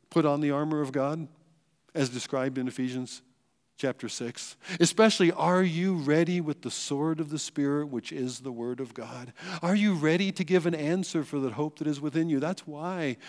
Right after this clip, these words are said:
we need to give ourselves in the various opportunities, from those who are younger to those who are older,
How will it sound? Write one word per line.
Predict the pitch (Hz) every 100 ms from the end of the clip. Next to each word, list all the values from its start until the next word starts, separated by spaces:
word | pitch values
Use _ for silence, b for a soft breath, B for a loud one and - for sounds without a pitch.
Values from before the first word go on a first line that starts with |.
| 160
we | 139 151 156
need | 143 143 156
to | 135
give | 117 139 147
ourselves | 131 - 135 127 123
in |
the | 117
various | 110 151 175 165
opportunities, | 151 139 - 151 156 139 110
from | - 123
those | 135 135
who | 135
are | 120
younger | 131 160 185
to | 175 160
those | 165 156
who |
are | 160 143
older, | 147 160 139